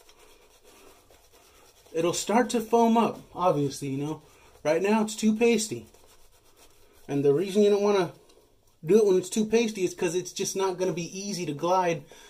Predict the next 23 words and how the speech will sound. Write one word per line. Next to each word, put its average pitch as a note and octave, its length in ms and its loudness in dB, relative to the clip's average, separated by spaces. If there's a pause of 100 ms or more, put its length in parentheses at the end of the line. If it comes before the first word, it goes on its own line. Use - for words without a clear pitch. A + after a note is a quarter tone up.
(140)
the C#3+ 100 -4
razor D#3+ 440 2
over D3+ 220 0
your C#3 140 -4
skin F3+ 400 -2
when C3+ 120 -4
it's C3 160 -8
so E3 160 -4
pasty E3+ 440 -8
like A2 260 -10
this. A2+ 240 -14 (580)
Um, B2 460 -4
some A#3+ 260 0
people B3+ 300 2
prefer C4 480 0
that, C4+ 340 0 (260)
to C#3 100 -4
have D3+ 180 -2
a C3 80 -10
very E3+ 240 -4
pasty, F#3 760 -8 (540)
um, B2+ 400 -8 (460)
soap, G#3+ 460 0